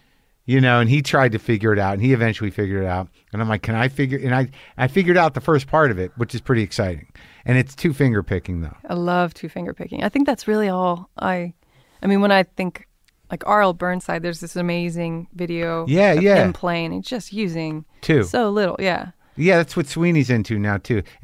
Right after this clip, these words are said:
Speaker 1: People, no one's playing with picks anymore. Everyone's
Speaker 2: <laughs>
Speaker 1: going
Speaker 2: What's
Speaker 1: with
Speaker 2: he
Speaker 1: their
Speaker 2: talking about?
Speaker 1: thumb.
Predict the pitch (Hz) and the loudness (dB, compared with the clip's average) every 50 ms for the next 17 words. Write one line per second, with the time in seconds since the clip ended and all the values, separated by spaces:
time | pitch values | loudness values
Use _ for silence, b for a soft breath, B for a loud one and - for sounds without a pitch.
0 | - - 147 151 143 143 151 151 135 - - 156 147 131 113 95 - - - 143 | 0 2 2 4 4 4 4 2 2 0 0 0 2 2 2 0 0 0 0 0
1 | 139 139 - - 139 131 127 127 127 123 123 123 123 120 117 _ _ _ _ _ | 0 0 -2 -2 0 0 0 0 0 0 0 -2 -2 -4 -6 _ _ _ _ _
2 | _ _ - 107 113 113 123 120 - 240 - 123 117 117 113 440 220 - - 262 | _ _ -6 -4 0 0 2 0 0 0 0 0 2 2 2 2 2 0 -2 -2
3 | - 190 165 226 226 208 190 139 123 120 120 117 120 120 | -2 -2 -2 -2 0 2 2 4 4 4 2 0 -2 -4